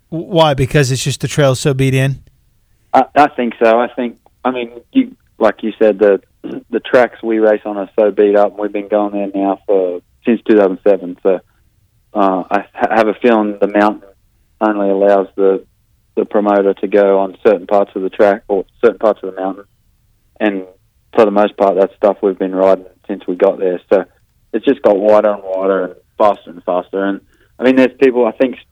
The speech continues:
Speaker 2: honestly, I think Stu, before the race on the weekend, complained about it.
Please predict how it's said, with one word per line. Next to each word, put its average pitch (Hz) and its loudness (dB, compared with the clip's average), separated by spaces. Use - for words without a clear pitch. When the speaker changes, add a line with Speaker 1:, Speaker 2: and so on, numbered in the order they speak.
Speaker 2:
honestly, 117 0
I 104 2
think 113 -4
Stu, 113 0
before 113 2
the 113 -2
race 110 2
on 104 -6
the 107 -2
weekend, 110 -2
complained 110 0
about 110 2
it. 110 -2